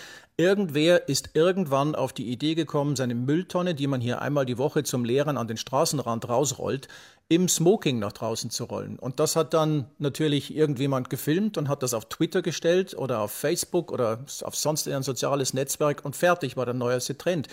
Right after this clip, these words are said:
Seitdem werden Mülltonnen im Dirndl rausgerollt, mit Krone der Queen auf dem Kopf. Man ist als Dracula verkleidet, als E T oder als Polarabenteurer. Man denkt, es ist Halloween jeden Tag.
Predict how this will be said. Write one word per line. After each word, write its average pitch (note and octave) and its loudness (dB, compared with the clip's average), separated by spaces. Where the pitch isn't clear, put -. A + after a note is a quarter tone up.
Seitdem E3 2
werden C#3+ 2
Mülltonnen D3 2
im B2 -2
Dirndl F#3 4
rausgerollt, D#3+ 4
mit A#2 -4
Krone D3+ -2
der - -2
Queen F#3 -2
auf D#3+ 0
dem C#3+ -4
Kopf. - -4
Man B2 -4
ist B2 -4
als A2 -4
Dracula D3+ 2
verkleidet, D3+ 0
als C3 -2
E C#3 -2
T F3 -2
oder C3 0
als A#2+ -2
Polarabenteurer. B2 0
Man B2+ -2
denkt, C#3+ 0
es B2 0
ist B2 0
Halloween B2+ 2
jeden D3 0
Tag. E3+ 0